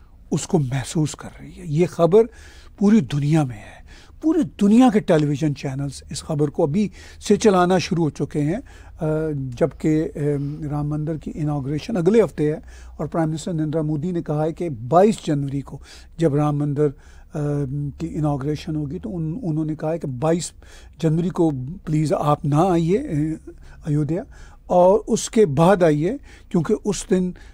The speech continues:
अ, डिग्निटरीज को छः हज़ार से ज़्यादा लोग इकट्ठे हो रहे हैं। छोटा सा एक शहर है और, अ, श्री राम, अ,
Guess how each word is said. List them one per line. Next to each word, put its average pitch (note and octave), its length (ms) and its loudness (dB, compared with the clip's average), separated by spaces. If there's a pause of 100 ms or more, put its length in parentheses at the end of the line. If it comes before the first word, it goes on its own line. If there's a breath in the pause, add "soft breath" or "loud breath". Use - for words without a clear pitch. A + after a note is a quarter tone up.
(160 soft breath)
अ, D#3 240 4
डिग्निटरीज E3 1080 0
को D3 220 -4
छः D#3+ 380 0
हज़ार C3+ 300 -6
से - 180 -8
ज़्यादा C#3 320 -4
लोग C#3 300 -6
इकट्ठे - 280 -14
हो D#3 120 -14
रहे C#3+ 140 -18
हैं। - 120 -20 (420 loud breath)
छोटा F3 240 2
सा E3 140 -4
एक - 60 -8
शहर D3+ 340 -2
है C#3 180 -6 (380 soft breath)
और, D3+ 420 0
अ, C#3+ 440 -2
श्री D3 280 -4
राम, D3+ 320 -2
अ, - 20 -10